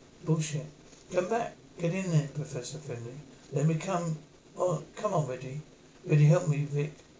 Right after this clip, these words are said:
You son of a bitch. Reddy, help me. Please, what's the matter with you? Can't you do anything right? Hey, hey, oh, wait. This isn't funny. Open up, woman. You're getting stronger these days, aren't they? Must be that damn workout, friend.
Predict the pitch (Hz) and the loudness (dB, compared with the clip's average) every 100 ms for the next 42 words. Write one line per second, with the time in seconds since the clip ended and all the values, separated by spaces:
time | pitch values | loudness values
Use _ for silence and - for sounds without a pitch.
0 | - 147 151 170 147 131 131 143 - - | -8 -2 0 4 4 2 -2 -4 -6 -6
1 | 147 143 131 135 - 156 - 127 - - | -2 -2 -2 -8 -2 -2 -2 -8 -10 -18
2 | - - - - - - - 220 156 - | -20 -20 -20 -20 -20 -20 -4 0 2 0
3 | - - - 208 185 196 151 139 131 131 | -8 -12 -4 -4 -2 -2 0 0 -4 -10
4 | 147 - - - 202 254 180 185 175 165 | -12 -16 -20 -8 -4 -2 -2 -2 -2 -2
5 | 190 160 147 160 - - - - - 165 | -4 -2 0 0 -2 -14 -20 -18 0 2
6 | 175 151 147 147 170 156 - - - - | 4 2 0 -2 0 -2 -4 -14 -20 -20
7 | - 240 151 - - - 165 131 151 151 | -10 -6 -4 -4 -6 -2 0 0 0 0
8 | 147 160 156 143 143 151 156 - - - | 2 0 0 -2 -2 2 0 -2 -14 -6
9 | 147 170 160 156 - 170 180 147 139 131 | -2 0 0 0 -2 -2 -2 -4 -6 -6
10 | 131 147 156 - 160 156 156 - - - | -4 0 -2 -4 -6 -4 -4 -6 -14 -20
11 | - - - - 147 151 165 156 170 156 | -20 -20 -20 -4 2 4 6 6 4 2
12 | 160 170 170 165 180 165 151 - - 135 | 2 2 2 2 2 0 -4 -6 -14 -8
13 | 127 147 143 | -4 -4 -6